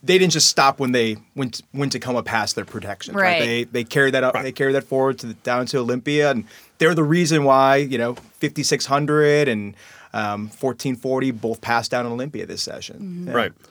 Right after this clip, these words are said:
Speaker 2: All right, well, we're running out of time. Um, any final thoughts in about m-, a minute or two?
Speaker 3: Sure. I, I just say that all of these ideas we've discussed, for the most part, are definitely worthy of discussion. They're all good things. We should pass them yesterday, <laughs> right?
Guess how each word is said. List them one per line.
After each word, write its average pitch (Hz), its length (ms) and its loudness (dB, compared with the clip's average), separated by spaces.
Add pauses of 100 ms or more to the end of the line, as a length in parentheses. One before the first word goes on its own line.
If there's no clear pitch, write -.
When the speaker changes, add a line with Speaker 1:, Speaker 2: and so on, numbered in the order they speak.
(520)
Speaker 2:
All 190 80 -10
right, 180 80 -6
well, 180 100 -6
we're 214 120 -6
running 220 180 -6
out 233 100 0
of 240 80 -4
time. 185 500 -2
Um, 180 720 0
any 214 320 -2
final 208 300 -2
thoughts 214 580 -2 (100)
in 196 100 -10
about 190 280 -8
m-, 185 220 -10
a 190 40 -6
minute 196 260 -6
or 208 80 -8
two? 220 260 -10 (120)
Speaker 3:
Sure. - 300 0
I, - 160 -6
I 226 100 -4
just 247 220 -2
say 170 140 4
that 127 220 4 (260)
all 143 160 4
of 156 80 2
these 143 120 0
ideas 120 300 0
we've 117 100 -2
discussed, 113 380 0
for 123 80 -4
the 117 80 -2
most 117 220 -2
part, 113 240 0
are 101 240 -2 (200)
definitely 117 360 -2
worthy 113 340 -2
of 104 80 -6
discussion. 107 480 -4
They're 101 160 -2
all 104 80 -2
good 104 180 -8
things. 104 320 -6
We 101 120 -8
should 98 120 -10
pass 101 220 -4
them 98 140 -12
yesterday, 110 400 0 (100)
<laughs> - 140 -20
right? 202 280 2